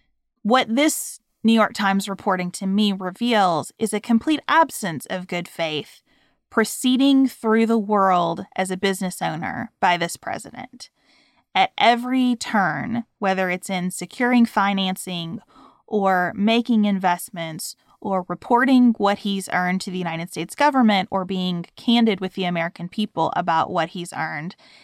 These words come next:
and how much he has paid in taxes because of it, I think this president has shown a complete absence of good faith, a complete absence of intention, even though it is his job to do so, especially in the position that he occupies now,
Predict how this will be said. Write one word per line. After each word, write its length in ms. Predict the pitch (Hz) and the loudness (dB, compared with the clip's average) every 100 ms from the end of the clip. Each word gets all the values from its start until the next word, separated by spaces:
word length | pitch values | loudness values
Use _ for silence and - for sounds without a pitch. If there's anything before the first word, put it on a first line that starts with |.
| _ | _
and 200 | - 202 | -2 -2
how 160 | 208 185 | 0 2
much 340 | 190 175 - | 2 0 -2
he 140 | - 190 | -6 -6
has 120 | 170 | -6
paid 260 | - 175 156 | -6 -4 -4
in 120 | 175 | -4
taxes 680 | - 165 - - 156 175 | -2 -2 -4 -12 -14 -14
because 400 | - 202 - 294 | -12 -6 -2 0
of 120 | 220 175 | -2 -2
it, 300 | 165 - - _ _ _ _ _ - | -2 -2 -10 _ _ _ _ _ 0
I 160 | 214 | 2
think 240 | 226 262 269 | 2 0 2
this 180 | 233 - | -2 -2
president 540 | - 190 190 180 185 | 0 0 0 -6 -6
has 180 | 170 170 | -8 -8
shown 400 | - 175 165 165 | -4 -4 -4 -6
a 60 | - | -10
complete 460 | 190 180 220 196 _ | -10 -6 -4 -6 _
absence 800 | 175 185 190 - 147 131 - - | 0 2 0 -6 -10 -12 -12 -12
of 180 | 185 180 | -10 -8
good 200 | - 107 | -8 -8
faith, 300 | - - - | -10 -14 -12
a 60 | 196 | -12
complete 400 | - 196 208 190 - | -10 -8 -6 -6 -2
absence 540 | 190 202 - 220 208 | 0 0 0 0 0
of 160 | - 185 | -4 -6
intention, 640 | 180 - 180 180 170 160 | -8 -6 -8 -6 -8 -8
even 220 | - 185 180 | -8 -6 -6
though 120 | 175 | -6
it 80 | 180 | -6
is 140 | - | -8
his 180 | 190 180 | -10 -10
job 560 | - 190 185 165 165 190 - - _ _ | -4 0 2 2 0 -6 -16 -20 _ _
to 160 | - 185 | -6 -2
do 240 | 202 226 | 0 0
so, 400 | - 170 156 151 | 0 -2 -2 -4
especially 600 | - - - 214 - 202 | -8 -6 0 0 0 -2
in 60 | 175 | -4
the 80 | 180 | -6
position 360 | 185 185 180 | -8 -8 -8
that 140 | 165 180 | -8 -4
he 100 | 175 | -2
occupies 560 | 160 170 - 165 175 | -2 -6 -6 -4 -4
now, 380 | 180 175 151 135 | -2 -2 -2 -6